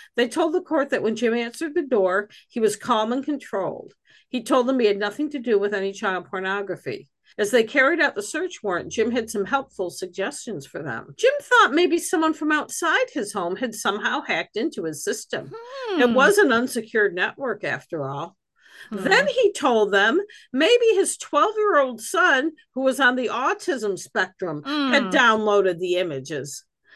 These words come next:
Speaker 1: What an asshole.
Speaker 2: I know,
Speaker 1: Like,
Speaker 2: I know. I
Speaker 1: fucking
Speaker 2: love it when
Speaker 1: kid.
Speaker 2: they throw their kids under the bus.
Speaker 1: For every piece of evidence introduced, Michael Cuniff had an objection. The trial went at a snail's pace due to arguments about admissibility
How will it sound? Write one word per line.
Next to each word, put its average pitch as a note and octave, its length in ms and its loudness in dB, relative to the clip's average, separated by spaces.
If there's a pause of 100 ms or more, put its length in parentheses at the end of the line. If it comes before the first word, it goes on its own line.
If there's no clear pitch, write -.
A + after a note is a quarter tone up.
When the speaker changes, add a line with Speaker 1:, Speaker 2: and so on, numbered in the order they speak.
Speaker 1:
What A#4 220 0
an - 100 -8
asshole. F3+ 680 -2
Speaker 2:
I B3 120 0
know, A3 380 -2
Speaker 1:
Like, G3 120 -2
Speaker 2:
I A#3 40 -2
know. A3+ 120 0
I A3+ 80 2
Speaker 1:
fucking C4 160 4
Speaker 2:
love D#4 160 2
it F4+ 100 2
when E4+ 120 2
Speaker 1:
kid. C#4 60 0
Speaker 2:
they A#3+ 60 -2
throw C4+ 280 -2
their A3+ 140 -4
kids A3 340 -6
under A3 240 -4
the F3+ 100 -10
bus. F#3 540 -6 (560)
Speaker 1:
For C#4 200 2
every F4 400 4
piece F4+ 240 2
of D4 120 2
evidence A3+ 500 0
introduced, G3 720 -2
Michael A#3 340 -2
Cuniff G3 380 -2
had F#3 220 -6
an F3 140 -2
objection. E3+ 720 -4 (220)
The G3+ 80 0
trial C4+ 420 4
went A#3+ 200 2
at A3 120 -2
a F#3+ 40 -2
snail's C4 520 -4
pace E3 320 -6
due F3+ 140 0
to - 140 -4
arguments G#3 520 0
about E3+ 260 -2
admissibility F#3 920 -2